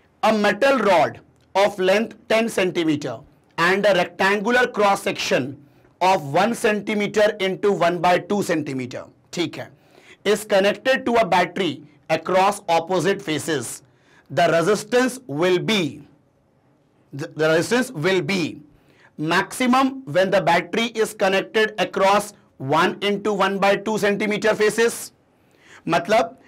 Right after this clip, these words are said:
रेजिस्टेंस मैक्सिमम होगा, ठीक है, नहीं, resistance will be maximum when battery is connected across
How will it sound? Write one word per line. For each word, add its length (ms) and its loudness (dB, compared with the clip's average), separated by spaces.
रेजिस्टेंस 580 0
मैक्सिमम 600 0
होगा, 260 4
ठीक 180 -2
है, 100 2
नहीं, 200 2
resistance 600 -2
will 220 0
be 140 0
maximum 720 0
when 320 0
battery 440 0
is 180 0
connected 600 0
across 420 2